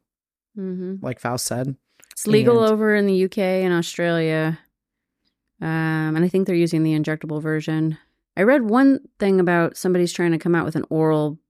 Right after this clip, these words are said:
Speaker 1: but I don't think that that's the one that's, um, approved over there. I
Speaker 2: Right.
Speaker 1: think it's still the injectable.
Speaker 2: We don't have any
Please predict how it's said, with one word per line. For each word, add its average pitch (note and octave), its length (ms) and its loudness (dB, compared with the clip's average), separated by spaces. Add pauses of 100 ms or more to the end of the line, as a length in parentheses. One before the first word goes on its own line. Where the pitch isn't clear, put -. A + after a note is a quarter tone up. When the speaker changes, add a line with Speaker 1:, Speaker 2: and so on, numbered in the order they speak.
(160)
Speaker 1:
but D#3+ 100 0
I D#3+ 120 2
don't E3+ 220 2 (100)
think D#3+ 200 -2
that D3+ 180 -6
that's - 320 -6
the D#3 120 -4
one D3+ 340 0
that's, - 480 -6 (1040)
um, D#3 640 -4 (200)
approved D#3 440 0
over G#2+ 180 -2
there. D#2 240 -4
I - 60 -6
Speaker 2:
Right. C#3 80 4
Speaker 1:
think - 140 4
it's E3 100 -2
still D#3 180 -2
the D3+ 140 0
injectable. D3 640 -4 (920)
Speaker 2:
We D#3+ 240 6
don't E3 420 2
have D3+ 200 2
any C3+ 540 0